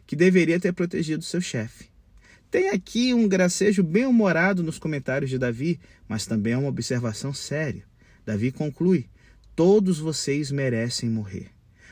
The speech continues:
O texto diz literalmente: "Vocês são filhos da morte." Gente, foram as mesmas palavras que Saul disse sobre Davi lá no capítulo vinte, verso trinta e um. Ou seja,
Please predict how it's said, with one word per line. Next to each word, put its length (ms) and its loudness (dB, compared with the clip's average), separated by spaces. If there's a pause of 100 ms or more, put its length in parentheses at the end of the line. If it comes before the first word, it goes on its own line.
(120)
O 80 -4
texto 420 2
diz 200 0
literalmente: 800 0
"Vocês 640 -2
são 160 -6
filhos 480 -6
da 140 -6
morte." 560 -8 (320)
Gente, 460 -2 (280)
foram 240 0
as 140 0
mesmas 480 0
palavras 540 -2
que 80 -6
Saul 360 0
disse 420 -2
sobre 280 -6
Davi 500 -2 (160)
lá 160 0
no 80 2
capítulo 480 -2
vinte, 320 -2
verso 320 -6
trinta 300 -4
e 20 -2
um. 160 -4 (380)
Ou 100 -2
seja, 480 -2